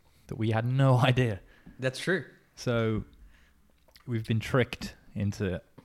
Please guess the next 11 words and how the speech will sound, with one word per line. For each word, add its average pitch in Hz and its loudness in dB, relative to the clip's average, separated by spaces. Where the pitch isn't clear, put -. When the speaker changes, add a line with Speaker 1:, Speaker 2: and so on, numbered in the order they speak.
Speaker 1:
adding 104 -2
an 101 0
extra 104 -6
Little 113 -6
Creatures 107 -6
beer 98 -4
in, 95 -4
into 110 -4
the 107 -8
Can 107 -6
Slam. 120 -8